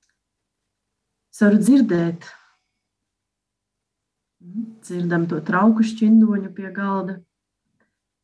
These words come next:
Bet laikam vairāk par visu mēs šajā fragmentā dzirdam, kā farizējs savā sirdī kurna.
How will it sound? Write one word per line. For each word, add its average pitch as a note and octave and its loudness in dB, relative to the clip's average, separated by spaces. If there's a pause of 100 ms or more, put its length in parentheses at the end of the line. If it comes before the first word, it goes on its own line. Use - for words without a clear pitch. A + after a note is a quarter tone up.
(200)
Bet - -20 (260)
laikam F#3+ -2
vairāk G3+ 2
par F3 -6
visu G#3+ 0
mēs F3+ -10 (260)
šajā F#3 -8
fragmentā F#3 0
dzirdam, F#3 -6
kā F#3 -10 (180)
farizējs F#3 -2
savā F3 -2
sirdī F#3 0
kurna. A3 2